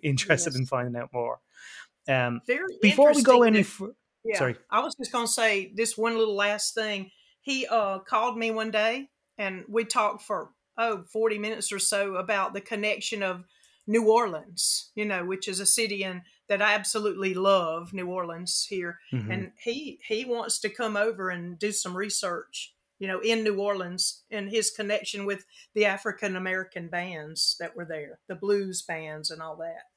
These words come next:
Speaker 2: So Gilmore's got quite an American contact through there.
Speaker 1: Well, actually, it's, it's probably, uh, poignant that we're having this conversation today as well, because, uh, today is actually the anniversary of,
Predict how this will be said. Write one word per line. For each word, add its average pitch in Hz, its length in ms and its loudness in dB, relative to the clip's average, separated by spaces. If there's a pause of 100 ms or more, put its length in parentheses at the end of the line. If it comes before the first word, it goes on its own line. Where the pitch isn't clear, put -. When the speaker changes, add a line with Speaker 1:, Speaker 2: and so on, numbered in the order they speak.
(300)
Speaker 2:
So 180 240 -4
Gilmore's 269 500 -2
got 254 240 -2
quite 226 320 -2
an 233 80 -6
American 208 600 -4 (460)
contact 185 600 -4
through 165 160 -8
there. 156 240 -12 (720)
Speaker 1:
Well, 185 440 8
actually, 190 380 2
it's, 143 140 0 (100)
it's 165 120 -2
probably, 208 400 2 (240)
uh, 139 300 4 (260)
poignant 151 540 4
that 127 120 0
we're 113 100 -4
having 131 300 2
this 123 180 0
conversation 123 800 0
today 110 340 -2
as 107 120 -6
well, 123 200 0
because, 117 520 -4
uh, 117 200 -4
today 156 380 0
is 143 180 2
actually 127 320 -2
the 117 100 -2
anniversary 113 920 -4
of, 110 540 -2